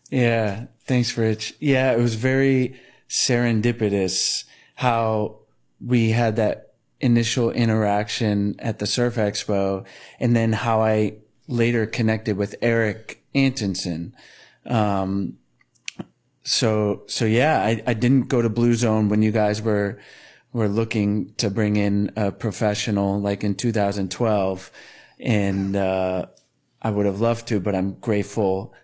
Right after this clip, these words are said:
that things happened how they did, because I think it was two thousand fifteen that I went to the Bahamas for a, um, sales meeting for my current sponsor when I was racing stand-up. And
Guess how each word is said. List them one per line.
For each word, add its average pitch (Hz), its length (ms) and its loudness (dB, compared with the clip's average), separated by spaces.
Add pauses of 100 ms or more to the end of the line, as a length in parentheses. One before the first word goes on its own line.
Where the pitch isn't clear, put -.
that - 180 -2
things 107 280 0
happened 107 320 0
how 107 160 0
they 101 140 0
did, 120 340 0
because 104 640 -2 (420)
I - 60 -20
think 123 180 2
it - 20 4
was 110 360 -2 (300)
two - 500 -2
thousand 113 640 0
fifteen 117 840 2
that 98 120 2
I 104 80 2
went 107 220 0
to 120 100 -2
the 104 80 0
Bahamas 107 880 -2 (400)
for 104 420 0
a, 101 400 0
um, 95 560 0 (420)
sales 120 380 0
meeting 104 260 0
for 113 140 -4
my 101 160 2
current 113 460 0 (340)
sponsor 127 540 -2
when 101 180 -2
I 101 60 2
was 101 120 -2
racing 104 580 -2
stand-up. 135 720 0
And 107 380 2